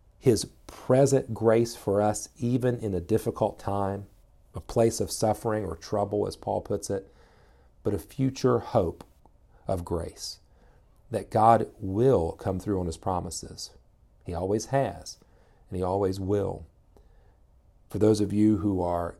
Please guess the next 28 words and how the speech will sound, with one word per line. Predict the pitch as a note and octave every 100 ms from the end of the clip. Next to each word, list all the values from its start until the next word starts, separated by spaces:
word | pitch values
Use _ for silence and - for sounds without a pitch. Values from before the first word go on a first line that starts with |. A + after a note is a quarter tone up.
| -
in | A#2+ A2+
the | G2+
waiting, | F#2+ F#2+ F#2+ F2+ E2 - _ _ _ _ _ _ - - - _ -
waiting | G2+ G#2+ G#2+ A2
for | - F2+
God's | F2 F#2 F#2+ F#2 -
promises | - G2 F2+ F2 - F2
to | -
be | F2 E2+
fulfilled | - E2+ D#2+ F#2+ F2 -
in | F#2+ F2
your | F#2 F#2
life, | - - - - _ _ _ - _ _ _ _ _
I | G2+
want | G2+
to | F#2+
pray | A2+ G#2
for | G2+ -
you. | - - - _ _ _
I | F2+
want | F2+ F#2+ F#2+ -
to | G2 F#2+ F#2 F#2 - - _ - -
remind | G2 G2+ G#2 A2 G#2+ G2
you | F2 F2
that | E2+ F2
God | F2+ F2+
is | F2+ -
faithful | - G#2 G2 - -